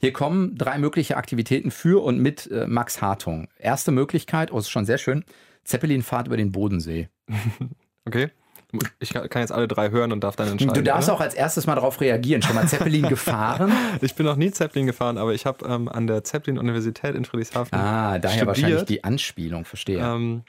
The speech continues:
Speaker 2: und hab, äh, von meiner Wohnung aus den Bodensee und die ganzen Zeppeline beobachten können,
Speaker 1: Mhm.
Speaker 2: äh, aber bin nie mit einem gefahren und würd das tatsächlich gerne machen.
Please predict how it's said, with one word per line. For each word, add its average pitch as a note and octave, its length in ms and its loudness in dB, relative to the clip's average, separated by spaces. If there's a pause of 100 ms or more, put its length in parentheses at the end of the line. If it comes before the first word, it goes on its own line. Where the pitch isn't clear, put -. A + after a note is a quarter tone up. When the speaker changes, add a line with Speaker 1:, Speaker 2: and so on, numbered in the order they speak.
(140)
Speaker 2:
und A2+ 240 -2
hab, A#2+ 220 -4
äh, A2+ 420 -2
von A2+ 260 -6
meiner A2 320 -2
Wohnung C3 300 0
aus A2+ 300 -2
den A2 200 -2
Bodensee A#2 440 0
und A2+ 100 -2
die A2+ 60 -4
ganzen A2 240 -4
Zeppeline A2+ 480 0
beobachten A2 480 -2
können, A#2+ 360 -4
Speaker 1:
Mhm. - 100 -4
Speaker 2:
äh, - 40 -4
aber A2+ 380 -2
bin B2 140 0
nie D#3 120 2
mit D3+ 100 -2
einem B2+ 180 0
gefahren A2+ 360 -4
und - 160 -6
würd A#2 100 -4
das A#2 140 -6
tatsächlich A#2 400 -6
gerne A#2+ 180 -4
machen. A2+ 320 -6